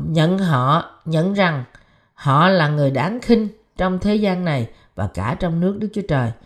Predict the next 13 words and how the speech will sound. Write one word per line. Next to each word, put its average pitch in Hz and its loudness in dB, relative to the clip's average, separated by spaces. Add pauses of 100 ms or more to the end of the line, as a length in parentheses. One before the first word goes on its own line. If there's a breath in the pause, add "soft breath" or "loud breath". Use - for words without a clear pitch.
(300 soft breath)
Bởi 160 4
vì 233 4
họ 160 2
biết 240 4
rằng 143 -2
họ 131 -2
không 214 -2
thể 180 0
được 156 0
cứu 214 4 (340 loud breath)
trừ 170 6
khi 185 6
Đức 202 0